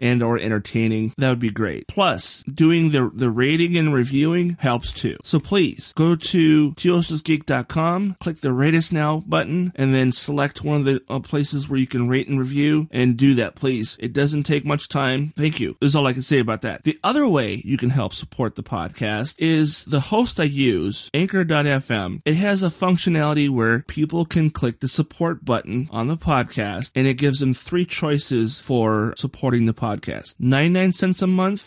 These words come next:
four ninety-nine a month, and nine ninety-nine a month. And for every person who s-, subscribes to that, will get a shout out from me on the podcast. And if you are one of the people that does the nine ninety-nine a month, I'll also give you an option to be a guest on the podcast.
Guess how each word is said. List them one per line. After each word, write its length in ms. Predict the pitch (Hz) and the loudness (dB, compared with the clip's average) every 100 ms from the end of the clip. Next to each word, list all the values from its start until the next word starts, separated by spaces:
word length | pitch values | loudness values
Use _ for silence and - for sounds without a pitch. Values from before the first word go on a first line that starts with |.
| - | -2
four 160 | 190 | 2
ninety-nine 400 | 185 165 151 135 | 4 4 4 4
a 60 | 123 | 2
month, 340 | 117 117 147 - | 2 0 -2 0
and 220 | 151 165 | 2 2
nine 220 | 175 190 | 2 2
ninety-nine 400 | 160 135 120 110 | 4 2 2 0
a 60 | 110 | -4
month. 260 | 92 78 | -6 -8
And 160 | - 147 | -4 -2
for 220 | - 165 - | 0 0 2
every 260 | 170 190 | 2 0
person 420 | - 190 175 160 | 2 0 2 2
who 400 | 151 175 151 139 | 2 6 6 6
s-, 180 | 151 - | 2 -6
subscribes 640 | - 131 - 147 143 147 | -8 -8 -2 0 0 -2
to 120 | - 120 | -4 -2
that, 360 | 110 120 160 - | -2 -2 -4 -6
will 120 | - 131 | -4 -2
get 160 | 139 | 0
a 80 | 123 | 0
shout 320 | - 156 139 | 0 0 0
out 180 | 139 131 | 0 -2
from 240 | - 147 | -2 0
me 320 | 131 113 131 165 | 0 0 -2 -4
on 140 | 123 | -4
the 80 | 131 | -4
podcast. 600 | - 175 175 - - - - | -2 0 -2 -6 -10 -14 -2
And 300 | 135 135 113 - | 4 6 4 2
if 360 | 220 - - | 0 -2 -6
you 160 | 190 185 | 0 2
are 100 | 175 | 4
one 140 | 170 | 2
of 80 | 165 | 2
the 80 | 156 | 0
people 420 | - 170 165 151 | -2 -4 0 0
that 240 | 147 123 | 0 0
does 360 | 139 147 147 151 | 0 2 0 0
the 200 | 139 127 | 2 4
nine 300 | 131 139 165 | 4 2 0
ninety-nine 400 | 160 160 156 160 | 0 0 0 0
a 40 | |
month, 340 | 160 160 170 - | 0 0 -2 -2
I'll 160 | 151 151 | -2 0
also 280 | 156 - | -2 -2
give 200 | 147 147 | -2 0
you 160 | 147 139 | 2 2
an 80 | 127 | 2
option 560 | 120 127 - 117 120 - | 0 -2 -2 0 -2 -2
to 160 | 147 | -2
be 360 | 131 131 120 - | 2 2 2 0
a 80 | 117 | -2
guest 340 | 117 113 120 | 0 -2 -2
on 140 | 104 113 | -2 -2
the 60 | |
podcast. 520 | - 98 73 - - | -2 -4 -6 -10 -10